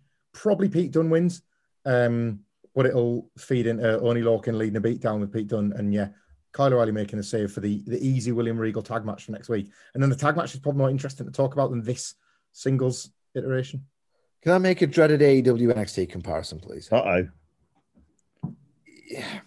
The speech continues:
Speaker 2: I can't take Pete Dunne seriously, right? And yet, he's basically said the exact same things Miro has been saying on the other channel.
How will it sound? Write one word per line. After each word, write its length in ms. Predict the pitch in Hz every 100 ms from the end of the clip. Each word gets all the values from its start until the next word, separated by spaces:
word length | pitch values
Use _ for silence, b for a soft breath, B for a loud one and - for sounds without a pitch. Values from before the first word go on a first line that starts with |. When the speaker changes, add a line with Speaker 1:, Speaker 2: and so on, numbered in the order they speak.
| _ _ -
Speaker 2:
I 80 | - _ _
can't 460 | - 190 185 131 -
take 320 | 151 147 147
Pete 240 | 135 131
Dunne 220 | - 117 104
seriously, 640 | - 104 92 85 - 67
right? 260 | 71 80 - -
And 140 | 107
yet, 380 | 104 104 82 - _ _ _ _ _ _ _ _ -
he's 200 | 131 127
basically 640 | - 147 160 147 - 120
said 320 | - 123 95
the 80 | 104
exact 460 | 98 90 113 120 -
same 280 | 123 113
things 440 | 104 117 98 95 87
Miro 340 | 117 117 98
has 100 | 98
been 200 | 92 92
saying 300 | 87 92 92
on 80 | 92
the 80 | 92
other 100 | 87
channel. 380 | - 80 85